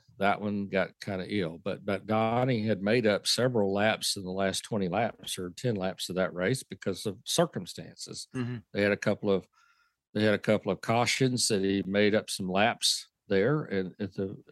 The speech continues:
Speaker 1: in the closing laps of it. I don't remember exactly how many laps they had left when he started making up some laps, but he won it fair and square. It's somebody, his score, and I think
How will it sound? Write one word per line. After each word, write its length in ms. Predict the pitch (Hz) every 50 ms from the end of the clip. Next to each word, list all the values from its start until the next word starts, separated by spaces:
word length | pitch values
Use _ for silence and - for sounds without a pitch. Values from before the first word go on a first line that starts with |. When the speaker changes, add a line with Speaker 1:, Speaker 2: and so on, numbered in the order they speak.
| - -
Speaker 1:
in 80 | 101
the 60 | 98
closing 440 | 87 - 113 107 104 95 107 92 92
laps 340 | 92 95 101 92 - - -
of 160 | 101 98 107
it. 180 | 156 151 - - - - _ _ _ _ _ _ -
I 40 | 147
don't 120 | 139 104
remember 300 | 98 98 101 98 90 92
exactly 640 | 87 92 90 87 95 95 90 90 90 - - 92 90
how 120 | 101 98
many 160 | 92 95 95 90
laps 340 | 92 95 101 95 - -
they 80 | - 101
had 160 | 101 101 92
left 400 | 92 90 90 87 87 87 - - _ _ _ _ _ _ _ _ _ -
when 100 | 104 104
he 60 | 107
started 440 | 98 - - 107 107 101 98 90 90
making 380 | 104 104 107 104 95 - 107 98
up 140 | 92 - -
some 180 | - 90 90
laps, 380 | 104 143 135 113 - - - - -
but 120 | 101 98 98 101 - 104 104 95
he 100 | 101 104
won 220 | 101 104 123 135 117
it 100 | - -
fair 420 | - 98 92 92 98 98 98 95
and 120 | 95 90 -
square. 640 | - - - - 113 98 92 90 90 90 95 107 - _ - - _ _ _
It's 140 | - 107 -
somebody, 500 | - 123 113 104 98 101 98 104 113 110
his 220 | 90 117 113 -
score, 640 | - - - 120 110 110 113 120 123 123 123 123 117 107
and 420 | 95 92 95 95 98 95 92 95 - - 87 - - _ _ _ _ _ _ _ -
I 80 | - 95
think 320 | - - 117 107 95 92